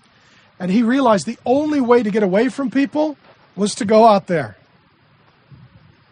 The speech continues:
Was to go out there. They couldn't follow him. And if they did follow him, it would only be for a while.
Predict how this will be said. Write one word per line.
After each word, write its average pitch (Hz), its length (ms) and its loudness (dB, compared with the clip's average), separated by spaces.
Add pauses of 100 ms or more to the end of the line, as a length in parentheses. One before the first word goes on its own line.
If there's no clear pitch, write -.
(340)
Was 185 160 -8
to 220 100 -8
go 196 180 0
out 175 180 -2
there. 117 200 -14 (1000)
They 202 100 -2
couldn't 311 320 0
follow 254 380 2
him. 165 320 -6 (1400)
And 185 100 -6
if 254 160 -4
they 247 140 2
did 262 240 0
follow 202 320 2
him, 185 240 -2
it 208 80 0
would 208 120 0
only 247 240 0
be 208 200 -2
for 196 260 -4
a 180 60 0
while. 131 340 -4